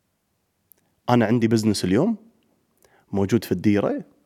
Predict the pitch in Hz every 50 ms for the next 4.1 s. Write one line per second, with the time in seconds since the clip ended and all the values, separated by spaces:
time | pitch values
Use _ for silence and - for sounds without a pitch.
0 | _ _ _ _ _ _ _ _ _ _ _ _ _ _ _ _ _ _ _ _
1 | _ _ _ _ _ _ - 104 104 117 104 - - 151 143 123 110 98 90 80
2 | 78 - _ _ _ _ _ _ _ _ _ _ _ _ _ _ _ _ _ _
3 | _ _ _ _ _ _ _ _ _ - - - - 131 143 147 143 135 90 65
4 | - -